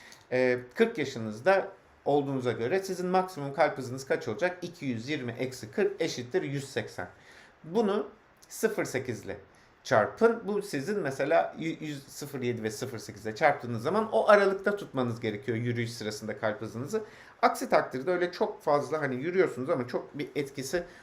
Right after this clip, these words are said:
olmuyor doğrusunu isterseniz sağlıklı, e, yaşam açısından. Ona dikkat etmenizde fayda var. Burak diyor ki, "Şırnak'tan yazıyorum. covid ve covid aşılarının kalbe zararı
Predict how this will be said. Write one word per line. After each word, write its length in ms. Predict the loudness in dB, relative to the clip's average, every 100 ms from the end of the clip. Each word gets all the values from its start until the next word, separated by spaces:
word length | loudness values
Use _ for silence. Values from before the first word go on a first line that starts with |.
| -6 8
olmuyor 380 | 8 8 2
doğrusunu 360 | 4 2 0 -8
isterseniz 520 | -2 -2 -2 -6 -6
sağlıklı, 580 | 2 2 2 -6 -6 -6 -8
e, 340 | -6 -4 -4 -4 -6
yaşam 460 | 2 2 4 0 0
açısından. 580 | -4 -6 -8 0 0 2
Ona 240 | 2 2
dikkat 280 | 2 0 0
etmenizde 640 | 0 -2 -4 -4 0 0 0 -16 -20 _ 6
fayda 340 | 8 10 8
var. 120 | 6 2 -10 _ _ _ _ _ _ _ _ _ _ _ _ _ -20 -20 -20 _
Burak 320 | 8 10 10 4
diyor 180 | 0
ki, 200 | 2 -2 -2 -12
"Şırnak'tan 600 | 2 4 6 2 2 2
yazıyorum. 600 | 2 -2 -2 0 0 0 2
covid 340 | 2 2 0 0
ve 140 | 2
covid 220 | 0 0 -2
aşılarının 500 | -4 0 0 0 2
kalbe 320 | 2 2 0
zararı 520 | 0 2 2 0